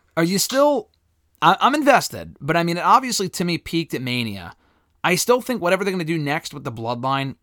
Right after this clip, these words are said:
it didn't need the world title. I think I still maintain, I'm not gonna complain about it every week, but I will say it again here.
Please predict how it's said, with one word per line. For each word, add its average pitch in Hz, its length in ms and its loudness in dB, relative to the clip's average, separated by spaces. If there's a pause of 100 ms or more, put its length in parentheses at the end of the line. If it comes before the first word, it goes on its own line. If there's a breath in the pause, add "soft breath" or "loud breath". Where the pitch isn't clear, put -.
(120)
it - 200 -20
didn't 135 280 -12
need 123 200 -12
the 101 80 -10
world 120 300 -6
title. 82 360 -10
I 92 120 -12
think 147 180 -4
I 135 80 -4
still 185 280 0
maintain, 156 500 0
I'm 139 100 0
not 196 140 4
gonna 240 100 -2
complain 233 320 2
about 254 140 2
it 240 60 -2
every 254 160 0
week, 190 260 -2
but 143 80 -4
I 131 40 -2
will 147 120 -4
say 170 120 -6
it 165 60 -4
again 175 140 -6
here. 117 220 -4